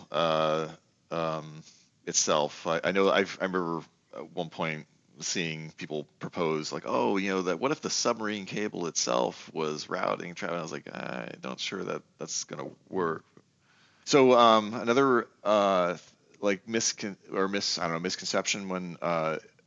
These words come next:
is, uh, is that, like, the, when you see a submarine cable, like, you pick one off of submarine cable map dot com, uh,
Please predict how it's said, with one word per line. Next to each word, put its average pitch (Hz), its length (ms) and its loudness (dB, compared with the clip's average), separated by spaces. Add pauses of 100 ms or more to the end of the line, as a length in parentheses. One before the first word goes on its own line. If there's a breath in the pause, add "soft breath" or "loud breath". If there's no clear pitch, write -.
(220)
is, 92 340 0
uh, 78 320 2
is 98 120 -2
that, 127 160 4
like, 107 180 2
the, 110 100 0
when 123 160 -2
you 123 80 2
see 165 160 4
a 143 60 6
submarine 127 280 4
cable, 101 240 2
like, 92 140 2
you 101 80 -10
pick - 200 -2
one 110 140 4
off 98 220 4
of 90 160 -2
submarine 95 320 -4
cable 87 240 -4
map 82 240 -2
dot 73 180 0
com, 76 500 -6
uh, 76 380 2